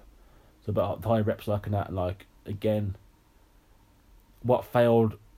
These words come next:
in the events wasn't the weight, it was the reps that I was doing, you know. So I think looking back on it, I should have done more cardio, more, um, conditioning.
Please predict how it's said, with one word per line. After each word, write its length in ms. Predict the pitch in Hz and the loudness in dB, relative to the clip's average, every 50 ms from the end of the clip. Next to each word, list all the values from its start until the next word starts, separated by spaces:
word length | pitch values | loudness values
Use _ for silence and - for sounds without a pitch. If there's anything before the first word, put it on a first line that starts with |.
| - _ - _ _ - - _ - | -20 _ -20 _ _ -20 -20 _ -6
in 100 | 120 123 | -4 0
the 80 | 120 117 | 0 0
events 540 | 107 92 117 117 120 107 101 - - - - | 2 2 2 2 2 0 -6 -10 -10 -2 2
wasn't 260 | 123 110 104 110 - | 2 2 2 0 -2
the 80 | 113 | -2
weight, 260 | 110 104 110 113 113 82 | -2 -2 -2 -2 -2 -4
it 120 | 95 76 | -8 -10
was 100 | 92 95 | -10 -10
the 80 | - 95 | -6 -4
reps 240 | 107 - - - | -4 -4 -4 -6
that 60 | - - | -8 -8
I 20 | |
was 100 | 101 95 | -8 -6
doing, 280 | - 107 101 101 95 92 - - - - - | -6 -6 -6 -4 -6 -8 -10 -18 -20 -20 -12
you 120 | - 101 98 | -8 -6 -4
know. 200 | 98 98 98 95 | -2 -2 -4 -4
So 220 | - - 104 101 | -6 -4 -2 -2
I 60 | 98 | -2
think 400 | 95 - 104 104 104 101 101 - | -2 -4 -4 -4 -4 -4 -4 -6
looking 240 | 123 120 127 107 113 | -4 -4 -2 0 0
back 180 | 113 107 101 - | 0 0 -2 -2
on 80 | 110 | -4
it, 80 | 104 - | -4 -4
I 60 | - | -6
should 180 | - - 123 113 | -6 -2 -2 -2
have 100 | 107 107 | -2 0
done 120 | 113 110 | -2 -2
more 220 | 104 104 104 101 101 | 0 0 -2 -2 -4
cardio, 340 | - 110 101 101 107 104 101 | -2 -2 0 0 0 -2 -2
more, 420 | 101 98 98 101 98 98 - - | -2 -2 -2 -2 -2 -4 -4 -6
um, 440 | 85 92 95 98 101 101 98 107 - - - | -6 -4 -4 -4 -4 -6 -6 -8 -10 -12 -8
conditioning. 480 | - 110 107 101 - 113 110 104 101 | -6 -6 -6 -6 -4 -4 -4 -4 -4